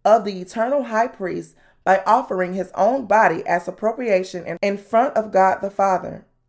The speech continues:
allowing us into heaven. The Apostle John now proclaims Jesus Christ as the Savior who came to save us from the sins of this world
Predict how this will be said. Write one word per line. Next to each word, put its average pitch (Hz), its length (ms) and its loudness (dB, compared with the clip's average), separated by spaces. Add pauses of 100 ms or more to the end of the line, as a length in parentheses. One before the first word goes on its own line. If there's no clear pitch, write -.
(1500)
allowing 220 560 2
us 190 340 2
into 180 340 -10
heaven. 175 440 -6 (1200)
The 233 140 -2
Apostle 254 560 2
John 202 520 0
now 196 240 0
proclaims 196 640 -2
Jesus 220 380 -8
Christ 175 400 0
as 175 220 -4
the 185 120 -10
Savior 160 580 -2 (360)
who 233 120 -6
came 254 360 0
to 254 140 -14
save 233 340 0
us 180 180 -2
from 180 160 -2
the - 80 -10
sins 208 360 -8
of - 100 -8
this 202 220 -8
world 165 420 0